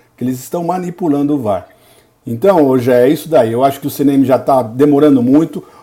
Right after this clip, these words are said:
O Dorival Júnior foi expulso, falou as verdades,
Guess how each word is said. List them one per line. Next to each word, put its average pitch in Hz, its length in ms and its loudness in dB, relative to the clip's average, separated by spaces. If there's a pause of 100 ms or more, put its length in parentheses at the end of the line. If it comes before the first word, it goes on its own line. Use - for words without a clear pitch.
O 131 120 0
Dorival 151 480 4
Júnior 143 280 4
foi 147 200 4
expulso, 135 680 -2 (120)
falou 151 320 4
as 127 120 0
verdades, 139 840 0